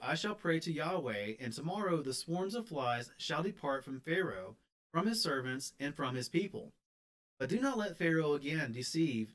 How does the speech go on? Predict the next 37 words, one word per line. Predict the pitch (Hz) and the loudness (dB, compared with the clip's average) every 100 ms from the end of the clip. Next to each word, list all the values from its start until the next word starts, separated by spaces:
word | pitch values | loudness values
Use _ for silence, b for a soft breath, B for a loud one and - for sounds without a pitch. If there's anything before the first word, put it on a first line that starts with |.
| 127 | -6
not | 143 165 - | -4 -4 -6
to | - 165 | -4 0
let | 139 135 | 0 0
the | 160 | -6
people | 143 131 165 | -4 0 -2
go | 135 120 117 | 0 -2 -2
to | 113 | -4
slaughter | - - 120 123 127 | -8 -4 -2 -2 -2
to | - | -4
Yahweh." | 127 131 170 113 92 95 _ _ _ _ _ _ _ _ | -2 0 0 -2 -6 -12 _ _ _ _ _ _ _ _
And | 147 | 2
Moshe | 196 262 254 | 2 2 0
went | 214 165 | 0 0
out | 139 139 | 2 -2
from | 143 131 | -2 -2
Pharaoh | 160 185 113 107 107 | 0 2 0 -2 -4
and | 131 | -8
prayed | 131 160 135 127 | -6 0 2 2
to | 131 | -2
Yahweh. | 131 151 160 101 90 - _ _ _ - | 0 0 0 -2 -8 -18 _ _ _ -4
And | 139 | 2
Yahweh | 185 262 254 190 | 2 2 2 2
did | 156 147 135 | 4 2 0
according | 123 170 180 190 | -2 0 2 0
to | 220 | 0
the | 220 | 0
word | 170 143 135 | 2 0 0
of | |
Moshe, | 131 156 190 117 107 110 123 | 0 2 2 0 0 0 -2
and | 123 | -4
removed | 127 156 202 208 | 0 2 2 0
the | 220 | -4
swarms | - 165 165 | 0 0 0
of | 202 | -2
flies | 180 123 120 120 | -2 -2 0 -2
from | - 117 | -4 -6
Pharaoh, | 165 175 147 92 101 | -2 0 0 -4 -10